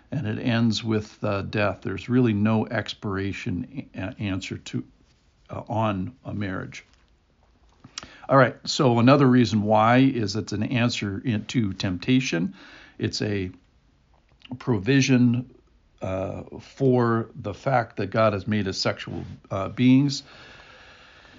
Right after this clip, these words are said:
And then where it, where does marriage take place? Uh, w-, you know, we, we s-, talk about a courthouse or whatever, a marriage license, but really it's a, uh,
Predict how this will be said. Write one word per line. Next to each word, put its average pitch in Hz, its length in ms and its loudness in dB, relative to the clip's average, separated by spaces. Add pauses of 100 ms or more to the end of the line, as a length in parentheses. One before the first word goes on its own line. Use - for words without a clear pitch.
(380)
And 135 140 6
then 135 200 10 (260)
where 165 420 6
it, 135 180 4
where 165 220 6
does 139 160 4
marriage 127 400 6
take 123 260 0
place? 113 460 0
Uh, 110 120 -2
w-, 101 220 -4
you 107 140 -2
know, 98 80 -4
we, 107 280 0 (140)
we 107 120 -4
s-, - 280 -8
talk 117 200 2
about - 160 -4
a - 20 -6
courthouse 123 720 4
or 95 160 -2
whatever, 110 640 -4
a 98 60 -2
marriage 117 320 2
license, 107 500 -2
but 107 180 -8
really 135 460 6
it's 101 220 -2
a, 104 280 -4 (760)
uh, 107 380 -6